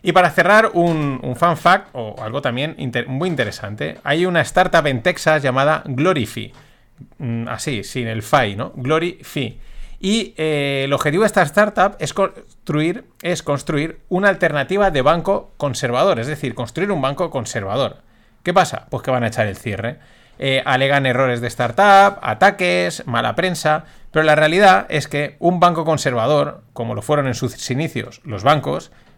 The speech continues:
pues ya no llega a ningún sitio. Aquí en España también hemos tenido algún otro caso de, no, eh, unas finanzas distintas, pero al final incluso acaba, ah, creo que en alguno ha acabado saliendo algún problemilla, alguna historia un poco rara que no, que no les llevaba a ningún lado. Y es que es duro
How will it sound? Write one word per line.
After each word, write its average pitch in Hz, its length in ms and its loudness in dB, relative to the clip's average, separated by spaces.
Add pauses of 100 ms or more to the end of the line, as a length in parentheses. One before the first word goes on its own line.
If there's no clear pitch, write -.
pues 113 140 -6
ya 143 80 0
no 160 100 0
llega 139 180 0
a 160 40 4
ningún 123 260 -2
sitio. 113 420 -4 (500)
Aquí 113 160 -10
en 160 60 -4
España 160 340 2
también 139 200 0
hemos 135 180 -2
tenido 127 200 -4
algún 117 240 -4
otro 120 280 -4
caso 170 320 -2
de, 117 140 -2
no, 147 360 0
eh, 127 140 -2
unas 123 240 -4
finanzas 127 400 -6
distintas, 139 340 -4
pero 127 120 -2
al 120 60 -4
final 156 360 2 (280)
incluso 147 360 -2
acaba, 147 200 2
ah, 151 220 2
creo 165 140 0
que 156 80 0
en 143 60 0
alguno 147 320 4
ha 147 40 6
acabado 139 240 2
saliendo 139 360 -2
algún 131 260 0
problemilla, 135 600 2
alguna 131 280 -2
historia 135 320 -2
un 117 80 -2
poco 127 320 0
rara 139 420 4 (340)
que 147 120 2
no, 139 320 4
que 147 100 0
no 143 80 2
les 156 140 0
llevaba 143 260 4
a - 140 -2
ningún 123 340 -4
lado. 123 260 -2 (440)
Y 170 120 2
es 202 120 2
que - 280 0
es 165 180 0
duro 165 460 4